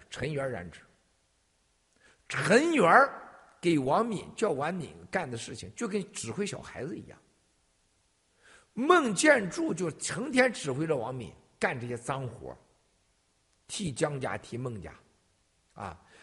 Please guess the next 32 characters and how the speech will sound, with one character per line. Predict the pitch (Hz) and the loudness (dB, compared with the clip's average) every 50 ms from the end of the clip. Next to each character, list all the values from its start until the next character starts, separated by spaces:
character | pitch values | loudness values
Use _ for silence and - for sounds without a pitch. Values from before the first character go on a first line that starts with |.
| - _ - | -10 _ 8
但 | 240 220 185 151 131 | 8 8 8 8 2
是 | 113 127 127 107 | -2 -6 -8 -8
最 | - - - 294 285 180 | -8 -4 0 2 2 2
后 | 139 - 185 175 | 2 -2 -4 -6
孟 | 156 175 220 214 175 | -4 -4 -2 -2 -2
建 | 143 165 160 147 143 | -2 -2 -4 -4 -4
柱 | 143 139 113 | -6 -8 -8
是 | 104 123 | -8 -8
把 | 113 - - 76 | -10 -10 -8 -8
王 | 90 95 110 135 | -6 -6 -6 -6
敏 | 139 123 110 107 | -6 -8 -10 -10
整 | - - - 69 | -10 -12 -12 -12
得 | 92 98 | -12 -14
最 | - - 392 392 - | -8 -4 -4 -4 -4
惨 | - - - - - - - | -4 -10 -12 -14 -14 -18 -20
的 | |
一 | 52 53 | -20 -20
个 | - - | -20 -20
人。 | - - _ _ _ _ _ _ _ _ _ _ _ _ _ _ _ _ _ _ _ _ _ _ _ _ _ _ _ _ _ | -20 -20 _ _ _ _ _ _ _ _ _ _ _ _ _ _ _ _ _ _ _ _ _ _ _ _ _ _ _ _ _
为 | - 208 214 | 0 2 2
什 | 180 135 127 | 2 2 0
么？ | 131 120 113 - - - _ _ _ _ _ _ _ _ _ _ _ _ _ _ _ _ _ _ _ _ _ _ _ _ _ _ _ _ _ _ _ - - - - _ _ - - | -4 -8 -12 -14 -18 -20 _ _ _ _ _ _ _ _ _ _ _ _ _ _ _ _ _ _ _ _ _ _ _ _ _ _ _ _ _ _ _ -20 -20 -20 -20 _ _ -20 -18
孟 | - 208 240 294 320 277 208 175 | -10 -2 2 2 2 4 2 2
建 | 165 226 226 220 | 2 2 2 2
柱 | 214 208 175 | 2 0 -2
是 | 135 - - - 180 | -2 -2 -4 -4 -4
要 | 151 143 | -4 -4
干 | 139 - - - - - - 143 | -4 -4 -4 -4 -4 -4 -4 -8
死 | 113 - 104 | -8 -8 -10
王 | 90 82 87 | -12 -12 -12
敏 | 101 95 82 - | -12 -12 -14 -16
的， | - | -20